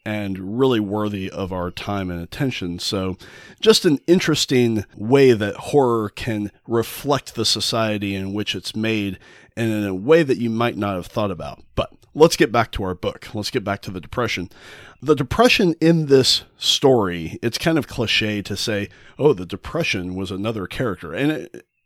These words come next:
it, while it's not a character, obviously,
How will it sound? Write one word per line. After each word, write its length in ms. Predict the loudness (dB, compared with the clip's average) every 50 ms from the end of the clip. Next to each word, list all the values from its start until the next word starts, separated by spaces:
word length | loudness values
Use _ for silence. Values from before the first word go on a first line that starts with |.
| _ _
it, 360 | -10 -10 -10 -12 -14 -12 -6
while 220 | -2 2 4 4
it's 200 | 4 4 2 0
not 280 | 2 4 4 4 2 0
a 60 | -6
character, 500 | -6 -8 -6 -4 -6 -6 -6 -6 -10 -8 -4
obviously, 720 | -2 -2 -2 -2 -4 -6 -6 -6 -4 -4 -4 -4 -4 -6